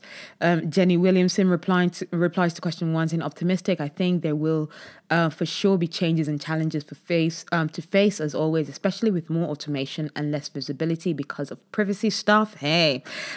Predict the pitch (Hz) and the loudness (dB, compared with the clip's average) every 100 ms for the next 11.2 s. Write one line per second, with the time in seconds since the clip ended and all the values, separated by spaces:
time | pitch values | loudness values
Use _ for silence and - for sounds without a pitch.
0 | - 170 185 180 180 170 180 - 208 220 | -2 4 6 8 6 6 4 6 4 6
1 | 247 226 220 208 - 165 170 165 - 151 | 4 4 4 4 2 0 2 0 0 -4
2 | - 208 180 - 151 - 156 147 143 - | -2 -4 -2 -2 -6 -4 -4 -4 -4 -4
3 | 147 147 160 170 - 139 - 139 135 135 | -4 -4 -2 -2 -2 -6 -6 -4 -4 -6
4 | _ - 139 147 143 143 139 - 139 139 | _ -10 -4 0 0 -2 -6 -6 -4 -2
5 | 156 160 165 - - - - 160 156 160 | 0 0 -2 -8 -16 -8 0 0 2 0
6 | 156 156 151 165 156 147 - 180 170 151 | 2 0 0 -2 -2 -2 -2 -2 -2 -4
7 | - 156 151 - - 160 147 147 - 160 | -4 -4 -4 -4 -2 0 0 -4 -4 -4
8 | 151 147 143 160 165 170 151 151 151 143 | -2 -2 0 0 0 0 0 0 -2 -2
9 | 139 - 151 139 - 147 139 - 143 139 | -8 -6 -4 -6 -6 -4 -6 -4 -6 -4
10 | 190 190 190 - 156 147 151 143 143 - | -2 -2 -4 -8 -8 -8 -12 -10 -10 -4
11 | 220 | -4